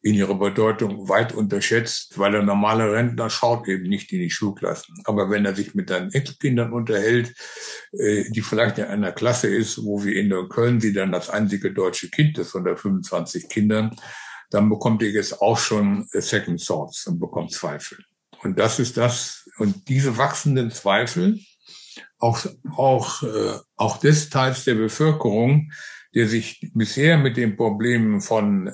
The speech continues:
Migration, Einwanderung und Asyl nicht weiter konfrontiert war, das frisst sich jetzt eben tief ein in die Wählerschaften, äh, auch der etablierten Parteien.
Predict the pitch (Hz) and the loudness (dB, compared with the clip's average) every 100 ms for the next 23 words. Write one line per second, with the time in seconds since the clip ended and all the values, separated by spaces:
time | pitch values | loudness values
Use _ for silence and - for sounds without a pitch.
0 | - 98 110 107 104 - 113 113 110 - | -6 0 2 2 0 -2 -2 0 0 0
1 | 113 104 107 104 101 98 98 - 101 98 | 0 2 0 0 -2 -4 -6 -6 -4 -2
2 | 90 101 113 110 123 - _ 113 120 - | -2 0 2 2 0 -6 _ 2 2 2
3 | 117 120 104 117 101 101 82 - 160 156 | 2 2 0 0 -2 -2 -4 0 0 0
4 | 107 113 131 - - - 127 127 - 143 | 0 2 0 -4 -18 -4 0 0 2 0
5 | - 113 113 107 107 104 104 98 - 135 | 0 -2 -2 -2 -2 0 0 0 -2 -2
6 | 131 - 98 101 104 95 101 90 90 98 | -2 -2 -2 2 0 2 0 0 0 2
7 | 95 87 92 82 - - 90 - - - | 0 -2 -2 -2 -4 -4 -4 -4 -16 -18
8 | - - _ - 90 87 82 - _ _ | -18 -20 _ -2 0 0 -2 -8 _ _
9 | _ - - 104 95 92 87 92 82 76 | _ -6 -4 -2 -2 -2 -2 -4 -4 -6
10 | - - - - - - | -8 -10 -12 -12 -12 -18